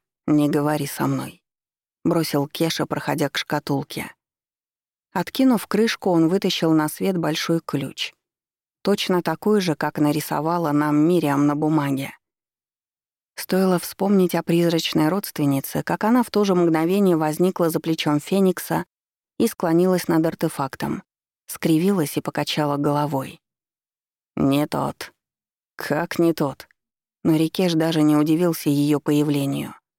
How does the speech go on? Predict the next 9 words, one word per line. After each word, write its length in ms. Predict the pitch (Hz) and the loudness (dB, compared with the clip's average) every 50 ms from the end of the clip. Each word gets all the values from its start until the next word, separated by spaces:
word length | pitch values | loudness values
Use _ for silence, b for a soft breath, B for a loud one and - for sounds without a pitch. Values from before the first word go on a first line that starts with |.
| _ _ _ _ _ _ _ _ | _ _ _ _ _ _ _ _
а 120 | - - | -10 -6
потом 320 | - 185 190 - 240 226 202 | -4 -4 -2 0 0 0 2
повернулся 600 | 180 160 156 156 156 170 170 170 160 - - 156 | 2 0 0 2 2 2 2 2 0 -2 -4 -2
к 80 | - | 0
Элисе. 500 | 165 156 147 135 139 - - - - - - _ _ _ _ _ _ _ _ _ _ _ _ _ _ _ _ _ _ _ - | 0 0 0 -2 -4 -6 -10 -14 -16 -18 -20 _ _ _ _ _ _ _ _ _ _ _ _ _ _ _ _ _ _ _ -8
«Обмануть 580 | - 139 151 165 165 165 175 190 190 185 - | -6 -4 -2 0 0 0 2 2 0 0 0
нас 260 | - 143 139 139 - - | 0 0 0 -2 -2 -4
решила». 520 | - 139 - - - 135 135 - - - _ _ _ _ _ _ _ _ _ _ _ _ _ - | -4 -2 -2 -4 -4 -4 -4 -6 -8 -14 _ _ _ _ _ _ _ _ _ _ _ _ _ -4
«Я? 380 | 175 151 156 170 190 202 - | -2 0 0 0 0 0 -2